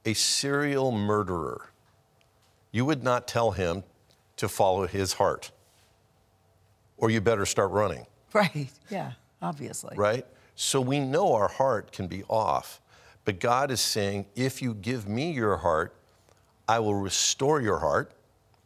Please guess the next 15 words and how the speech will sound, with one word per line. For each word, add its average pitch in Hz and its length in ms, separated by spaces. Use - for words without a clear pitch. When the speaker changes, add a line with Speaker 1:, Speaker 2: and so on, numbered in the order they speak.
Speaker 1:
I'll 98 120
give 98 220
you 101 140
a 92 40
clean 143 520
heart, 95 440
and 113 140
I 104 140
will 110 420
then 117 320
show 131 400
you 98 220
how 95 140
to 92 80
love." 98 400